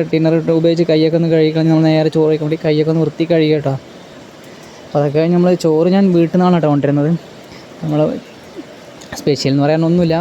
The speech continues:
അതായത് പയർ തോരനും മുട്ട വറുത്തുമാണ് കേട്ടോ ഇന്നത്തെ സ്പെഷ്യൽ എന്ന് പറയാനുള്ളത്.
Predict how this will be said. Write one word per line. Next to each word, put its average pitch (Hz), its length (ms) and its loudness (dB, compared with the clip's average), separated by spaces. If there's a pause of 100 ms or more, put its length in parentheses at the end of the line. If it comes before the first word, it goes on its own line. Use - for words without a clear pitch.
(340)
അതായത് 135 320 0 (400)
പയർ 151 320 0
തോരനും 175 320 0 (640)
മുട്ട 160 200 -2
വറുത്തുമാണ് 170 320 2
കേട്ടോ 143 140 0
ഇന്നത്തെ 143 260 -2
സ്പെഷ്യൽ 143 300 -2
എന്ന് 147 140 2
പറയാനുള്ളത്. 135 380 0